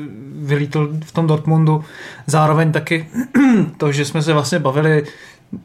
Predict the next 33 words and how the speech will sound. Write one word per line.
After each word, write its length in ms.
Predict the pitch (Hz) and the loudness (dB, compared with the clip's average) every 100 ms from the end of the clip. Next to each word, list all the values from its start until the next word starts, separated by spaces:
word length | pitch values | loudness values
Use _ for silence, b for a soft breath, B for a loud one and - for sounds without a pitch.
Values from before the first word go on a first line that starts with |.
| 143 135 | -10 -8
o 100 | 147 | -4
tom 200 | 165 151 | 0 2
Millerovi 600 | 147 143 143 147 151 156 | 2 2 2 4 4 2
jako 200 | 151 160 | 2 2
hroťákovi, 560 | 139 135 143 151 151 | 0 0 0 0 -2
tak 240 | 147 151 151 | -2 -4 -4
na 200 | 143 139 | -2 -2
mistrovství 480 | 143 135 151 - 147 | -4 -4 -6 -6 -6
světa 280 | 147 151 | -6 -4
dva 100 | 147 | -4
tisíce 280 | 139 - 156 | -6 -6 -6
čtrnáct 360 | 147 147 143 - | -4 -2 -2 -2
to 100 | 147 | -4
taky 240 | 127 139 | -6 -6
fungovalo, 720 | 135 143 139 143 143 143 143 | -6 -4 0 2 2 0 0
ale 160 | 147 143 | 0 0
prostě 320 | 143 147 156 | -4 -8 -6
tam, 360 | 151 151 151 143 | -2 -2 -2 -4
jak 160 | 156 143 | -6 -6
říkal 260 | 143 156 | -4 -4
Pavel, 320 | 151 147 156 151 B B B 147 139 | 0 2 2 0 B B B -8 -2
to 100 | 151 | 0
měli 200 | 151 151 | 2 0
poskládaný 1000 | 151 151 160 151 151 156 156 156 156 151 | -2 -2 0 0 2 2 2 2 0 -2
jinak 480 | 143 147 147 143 160 | -2 0 0 -2 -2
než, 400 | 156 147 - - | -2 -2 -6 -6
než 240 | 165 156 | -6 -6
teď 320 | - 151 147 - | -4 -4 -4 -6
a 100 | 147 | -4
nemyslím 460 | 147 143 143 151 | -2 -4 -4 -4
si, 160 | 151 151 | -4 -2
že 140 | 143 143 - _ - | -4 -6 -14 _ -6
to 480 | 160 151 151 151 | 0 2 2 0